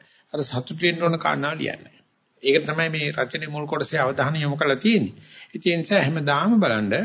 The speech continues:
යන අතේ හිත ගියාවයි. ඒක අපිට වළක්වන්න බෑ. ගිය තැන සිට නැවත මූල කර්මස්ථානට එනකොට නිවස බලා අපහු වෙන ගමන පිළිබඳ පුළුවන් තරම් විස්තර බලන්න. ඒක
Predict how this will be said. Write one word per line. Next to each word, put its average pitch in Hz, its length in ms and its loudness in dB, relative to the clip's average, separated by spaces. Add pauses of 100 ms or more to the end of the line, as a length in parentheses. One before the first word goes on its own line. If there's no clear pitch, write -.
(380)
යන 139 180 0
අතේ 175 320 4
හිත 143 180 0
ගියාවයි. 113 420 0 (560)
ඒක 123 120 -2
අපිට 123 200 -2
වළක්වන්න 131 480 0
බෑ. 80 180 -2 (600)
ගිය 147 240 4
තැන 143 300 2
සිට 196 260 -2
නැවත 160 300 -2
මූල 156 220 -2
කර්මස්ථානට 143 600 0
එනකොට 139 400 2 (1700)
නිවස 147 360 2
බලා 147 340 4
අපහු 139 240 2
වෙන 131 220 2
ගමන 123 340 0
පිළිබඳ 135 420 -2
පුළුවන් 160 680 2
තරම් 185 240 0
විස්තර 151 300 -2
බලන්න. 107 280 0 (240)
ඒක 131 200 -2